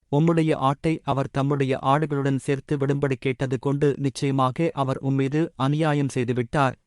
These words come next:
நிச்சயமாக கூட்டாளிகளில் பெரும்பாலோர், அவர்களில் சிலர் சிலரை மோசம் செய்து விடுகின்றனர். ஈமான் கொண்டு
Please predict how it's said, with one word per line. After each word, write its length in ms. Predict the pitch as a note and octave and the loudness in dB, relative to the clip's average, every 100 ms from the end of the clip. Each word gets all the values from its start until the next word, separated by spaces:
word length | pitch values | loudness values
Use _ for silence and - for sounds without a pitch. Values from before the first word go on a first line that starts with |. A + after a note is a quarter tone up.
| _ | _
நிச்சயமாக 720 | C#3+ C#3+ - D#3 D3 C3 E3 E3+ | -2 -2 0 0 0 0 -2 -4
கூட்டாளிகளில் 680 | D3 C#3 D3 C3+ B2+ C#3 C3 - | -4 -2 0 0 0 0 0 -2
பெரும்பாலோர், 580 | C#3+ D3+ D3 C3 C#3+ C3+ - _ _ - | 0 0 2 2 2 0 -2 _ _ -4
அவர்களில் 480 | C3+ C#3 C#3 C3+ B2+ | -2 0 0 0 -2
சிலர் 300 | - C#3 C3 | -4 -2 -2
சிலரை 360 | - C3+ C3+ | -2 -2 0
மோசம் 360 | B2+ C3 C#3 C#3 | 0 -2 0 -2
செய்து 260 | C#3+ C3+ B2+ | -2 -2 -2
விடுகின்றனர். 580 | C3 B2 B2 C3+ C#3 A#2 _ - | -2 0 0 2 0 -2 _ -2
ஈமான் 440 | C#3+ D#3+ D#3+ D#3 | 2 4 4 2
கொண்டு 380 | C3 C#3 C#3+ E3 | 0 0 2 0